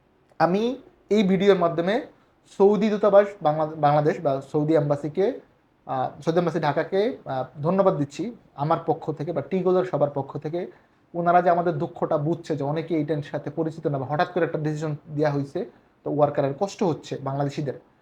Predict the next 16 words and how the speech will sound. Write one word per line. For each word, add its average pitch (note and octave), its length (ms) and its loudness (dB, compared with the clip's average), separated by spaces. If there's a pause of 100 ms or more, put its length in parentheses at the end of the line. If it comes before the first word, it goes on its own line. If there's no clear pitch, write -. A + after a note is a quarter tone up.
(140)
আলহামদুলিল্লাহ, D#3 560 0
as D3 80 -2
a D#3 40 0
মুসলিম E3 400 -2
তারা D#3 180 4
আমাদেরকে D3+ 300 -2
এই D#3 60 -2
সুযোগটা D3+ 340 -4
দিছে। D3+ 200 -2
আমি D#3+ 180 2
ওই F3+ 160 2
দিনও F#3 200 -2
কৃতজ্ঞতা F#3 480 -2
জ্ঞাপন F3 280 -2
করছি, F#3 340 -4 (380)
আজকেও, F#3 420 0